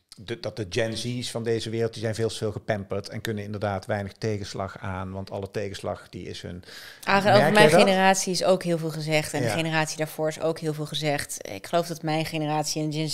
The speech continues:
Speaker 2: Z-generatie ook heel veel over de boomers zegt. Ik,
Speaker 1: Ja.
Speaker 2: we hebben allemaal, eh, eh, ja, kunnen we heel goed naar elkaar kijken en,
Speaker 1: Hmm.
Speaker 2: en oordelend zijn, maar ik denk dat we ook wel, eh,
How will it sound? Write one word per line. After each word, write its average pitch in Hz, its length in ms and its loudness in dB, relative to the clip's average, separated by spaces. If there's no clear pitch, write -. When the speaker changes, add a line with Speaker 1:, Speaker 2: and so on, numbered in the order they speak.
Speaker 2:
Z-generatie 151 520 -6
ook 180 240 2
heel 160 200 -2
veel 160 200 -2
over 151 180 0
de 160 80 -2
boomers 160 380 -2
zegt. - 360 -6
Ik, 156 240 -12
Speaker 1:
Ja. 92 180 -12
Speaker 2:
we 175 140 -8
hebben 185 280 4
allemaal, 180 640 2
eh, 82 760 -6
eh, - 600 -8
ja, 165 200 -4
kunnen 180 240 -4
we 175 60 -2
heel 185 280 -2
goed 185 200 -6
naar 170 120 -4
elkaar 165 320 -6
kijken 175 580 -4
en, 165 140 -8
Speaker 1:
Hmm. 160 160 -6
Speaker 2:
en 156 340 -8
oordelend 160 540 -6
zijn, 180 400 -6
maar 165 220 -4
ik 175 120 -8
denk 175 180 -4
dat 160 140 -10
we 175 80 -8
ook 170 220 -4
wel, 151 340 -6
eh, 151 240 -4